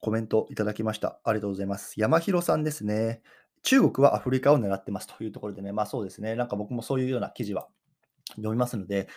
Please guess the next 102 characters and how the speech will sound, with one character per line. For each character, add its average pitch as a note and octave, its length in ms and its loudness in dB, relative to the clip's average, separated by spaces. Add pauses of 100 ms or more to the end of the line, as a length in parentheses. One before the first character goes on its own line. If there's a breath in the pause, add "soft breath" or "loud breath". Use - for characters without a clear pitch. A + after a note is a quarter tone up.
ま - 80 -6
あ、 - 20 -8
こ C3+ 100 0
れ D3 80 4
か C#3+ 100 4
ら C3 80 2
ね、 C3 140 -2
こ A2 100 -8
う G#2 40 -10
中 D3 220 0
国 G2+ 160 -6
っ G2+ 40 -12
て - 160 -10
ね、 A2 120 -2
や G#2 100 -2
っ - 20 -6
ぱ G#2+ 80 -6
り G2 60 -6
人 A2+ 200 -4
口 B2+ 100 -6
も B2 140 -4
増 D3+ 80 0
え C#3 60 0
て G2 100 -8
る - 60 -8
し、 - 120 -12
も A2+ 80 -4
の C3+ 60 -4
す D3 60 -4
ご - 80 0
く - 100 -8
大 A#2 140 -4
き - 80 -10
な G2 80 -4
マ G2 120 -4
ー G2 40 -12
ケ - 100 -8
ッ G#2 60 -10
ト - 80 -10
に G#2+ 60 -6
な A2 80 0
る G#2 100 -6
と - 80 -6
思 G2+ 180 -2
う F#2+ 40 -6
の F#2 60 -10
で、 G2 80 -10
そ - 140 -16
こ - 100 -6
で B2+ 80 -2
ね、 C3 120 -2
こ G2+ 120 -8
う - 40 -10
中 B2 200 2
国 G2 160 -4
が - 100 -12 (220 loud breath)
今 G#2+ 180 -6
が - 140 -14
っ - 80 -20
つ - 100 -4
り G2+ 80 -2
抑 G#2 240 0
え F#2+ 40 -6
て - 80 -16
ま F2+ 100 -8
す - 100 -20
け G2+ 80 -12
れ G#2 60 -8
ど B2 100 -6
も、 E3 120 0
ま A#2+ 80 0
あ、 - 20 -4
そ B2 160 -4
う C3+ 40 0
な C#3 80 6
っ C#3+ 60 -4
た - 80 -20
と-、 C3+ 220 -8
そ - 180 -6
う - 20 2
な D#3 100 4
っ - 80 -2
て G#2+ 80 -6
ね、 G#2 120 -4 (180 loud breath)
ま A2 40 -12
あ、 - 20 -10
こ - 100 -6
れ G#2+ 60 -4
か G#2+ 100 -2
ら G2+ 100 2
ア A#2 60 2
フ B2+ 100 -8
リ A#2+ 60 -4
カ A2 100 -4
が G#2+ 40 -2
成 - 200 -2
長 D4+ 140 -2
し C#4+ 60 -10
た C4 80 -4
時 B3 160 -2
に G2+ 80 -2
ね、 - 140 -8